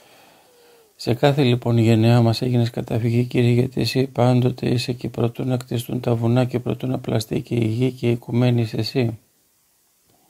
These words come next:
Και αφού είπε, «Πως ο κτίστης ήταν πρωτήτερα από τα κτίσματα», τον λέει ακολούθως πως είναι και άναρχος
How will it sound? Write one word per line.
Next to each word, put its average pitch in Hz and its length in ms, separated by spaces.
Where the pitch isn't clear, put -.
Και - 140
αφού 117 220
είπε, 127 240
«Πως 110 220
ο 120 80
κτίστης 123 460
ήταν 120 320
πρωτήτερα 120 520
από 113 200
τα 113 120
κτίσματα», 120 640
τον 117 160
λέει 120 160
ακολούθως 123 520
πως - 240
είναι 123 180
και - 180
άναρχος 110 640